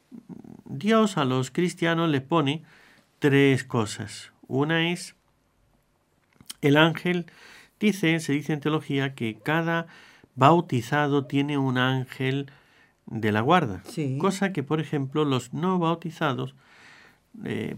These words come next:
Speaker 1: puede ser que tengan uno para varios, o para, eh, una familia, o para un
Speaker 2: Ajá.
Speaker 1: grupo, no uno para cada uno. Pero a los bautizados ya el Señor les pone a cada uno uno.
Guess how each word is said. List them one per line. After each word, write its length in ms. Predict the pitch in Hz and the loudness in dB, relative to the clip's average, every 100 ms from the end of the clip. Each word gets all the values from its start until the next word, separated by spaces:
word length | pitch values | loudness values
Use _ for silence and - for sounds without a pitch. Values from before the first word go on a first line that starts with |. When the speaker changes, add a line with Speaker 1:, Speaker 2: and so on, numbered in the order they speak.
| - | -4
Speaker 1:
puede 260 | 139 139 | 0 0
ser 220 | 135 147 139 | -2 -4 -4
que 100 | 139 | -4
tengan 280 | 135 135 135 | -2 0 0
uno 240 | 143 147 | 0 -2
para 220 | 127 110 | -2 -2
varios, 540 | 113 151 143 131 135 131 | 0 0 0 -4 -4 -8
o 60 | 123 | -10
para, 360 | 113 110 120 - - - _ | -10 -10 -12 -16 -20 -20 _
eh, 200 | - 104 | -12 -10
una 220 | 110 107 104 | -8 -8 -8
familia, 720 | 107 110 160 151 143 143 139 | -6 -2 0 0 0 0 0
o 100 | 135 | 0
para 220 | 113 107 | -2 0
un 100 | 113 | 0
Speaker 2:
Ajá. 80 | 117 | 2
Speaker 1:
grupo, 480 | 151 165 139 143 147 - - - _ | 4 4 4 0 0 -16 -20 -20 _
no 340 | 131 143 160 - | -2 2 2 2
uno 280 | 151 143 131 | 0 2 0
para 240 | 120 110 | -2 -4
cada 240 | 113 107 127 | -2 0 0
uno. 280 | 120 107 104 | -2 -6 -8
Pero 200 | - 127 | -4 -2
a 20 | 113 | 0
los 260 | 113 113 - | -2 -6 -8
bautizados 880 | 120 151 170 175 160 143 131 135 | -2 0 0 -2 -6 -4 -4 -4
ya 100 | 131 | -4
el 80 | 131 | -6
Señor 320 | 135 147 135 131 | -6 -6 -4 -4
les 100 | 127 | -4
pone 260 | 120 123 | -4 -4
a 60 | 123 | -4
cada 240 | 131 127 123 | -2 -2 -2
uno 180 | 123 | -2
uno. 300 | 113 110 104 | -4 -4 -8